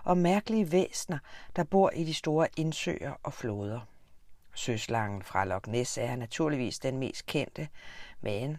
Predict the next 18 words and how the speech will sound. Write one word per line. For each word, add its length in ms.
der 60
er 180
faktisk 500
mange 380
andre 380
rundt 240
om. 120
Lad 160
os 140
begynde 580
i 20
hjemlige 500
farvande. 680
Når 160
det 160
regner 320
på 180
præsten, 640